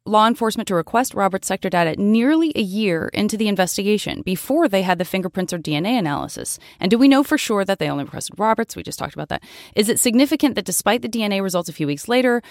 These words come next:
showing that Christian was a contributor to the D N A found on the card, they didn't ask for a sector data? It looks to me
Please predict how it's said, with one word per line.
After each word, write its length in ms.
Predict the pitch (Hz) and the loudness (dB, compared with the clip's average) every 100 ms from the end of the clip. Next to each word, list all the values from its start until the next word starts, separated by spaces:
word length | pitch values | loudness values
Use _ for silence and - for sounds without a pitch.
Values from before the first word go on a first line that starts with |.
| - | -18
showing 340 | - 269 285 302 | -2 4 6 6
that 100 | - | 2
Christian 260 | 226 - | -4 -4
was 120 | 190 170 | -4 -4
a 40 | |
contributor 420 | 165 170 170 156 | -6 -4 -2 -2
to 80 | 151 | -2
the 80 | 156 | -2
D 140 | 156 | 0
N 80 | 147 | 0
A 80 | 143 | 0
found 260 | 156 156 | -2 -2
on 80 | 147 | -2
the 80 | 151 | -6
card, 300 | - 196 185 | 0 2 2
they 100 | 165 | 0
didn't 260 | 160 190 - | 0 0 0
ask 280 | 139 - | -4 -6
for 100 | - | -4
a 60 | 151 | -4
sector 320 | - 143 135 | -2 -4 -6
data? 240 | - 69 - | -8 -8 -8
It 60 | - | -2
looks 240 | 196 - | -2 0
to 100 | - | 0
me 260 | 220 208 | 0 0